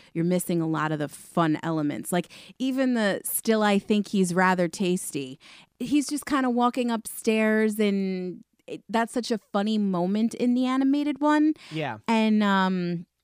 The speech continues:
Speaker 1: it just kinda happens here.
Speaker 2: It feels a little rushed.
Speaker 1: Yeah.
Speaker 2: And I think the other thing, too, is I know that this has always been a pet peeve of yours when it comes to any song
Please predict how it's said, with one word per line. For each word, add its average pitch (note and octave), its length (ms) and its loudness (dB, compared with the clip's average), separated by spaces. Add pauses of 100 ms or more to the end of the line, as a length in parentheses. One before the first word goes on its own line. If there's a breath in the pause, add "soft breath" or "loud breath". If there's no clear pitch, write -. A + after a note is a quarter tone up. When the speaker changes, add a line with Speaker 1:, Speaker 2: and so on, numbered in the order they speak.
Speaker 1:
it A3+ 140 4
just A3+ 180 -4
kinda A3+ 280 0
happens G#3 560 0
here. C#3 340 -8
Speaker 2:
It E3+ 100 -8
feels G3+ 300 -4
a F#3 60 -10
little D#3 260 -6
rushed. F#2 400 -14 (600)
Speaker 1:
Yeah. A#3 500 -2 (320 soft breath)
Speaker 2:
And F#3+ 140 2
I F#3 100 2
think C4 320 -6
the G3+ 140 -4
other F#3 160 -4
thing, E3+ 260 -8
too, F#3+ 240 -6
is D3 220 -6
I D#3 120 -4
know F3+ 280 -2
that E3+ 220 -6
this F#3+ 220 -2
has E3+ 260 -2
always D3+ 380 -4
been D3 200 -4
a C3 100 -6
pet - 240 -10
peeve D3 260 -6
of C3 140 -6
yours C3+ 320 -4
when C#3+ 100 -8
it C3 120 -12
comes D3 400 -6
to C#3 280 -4 (1080 soft breath)
any G#3 520 -4 (160)
song B2+ 680 -2